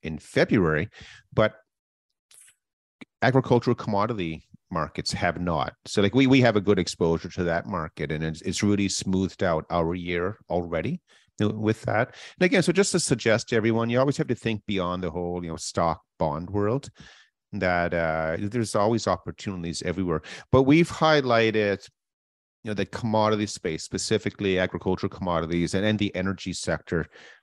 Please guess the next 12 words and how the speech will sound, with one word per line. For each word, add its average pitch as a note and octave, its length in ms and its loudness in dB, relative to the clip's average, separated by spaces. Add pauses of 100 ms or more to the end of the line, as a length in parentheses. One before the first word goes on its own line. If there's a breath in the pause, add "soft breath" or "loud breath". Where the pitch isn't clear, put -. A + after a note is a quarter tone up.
to, C#3+ 100 -8
to A2+ 180 2
be, F#2 480 2
uh, E2 460 2 (500)
you A2+ 80 -4
know, G2+ 140 2
bottoming A2+ 920 0
here A2 320 -2
in, A2 160 -4
in, G2+ 140 -8 (100)
in G2 100 -8
twenty-three. G#2+ 1000 0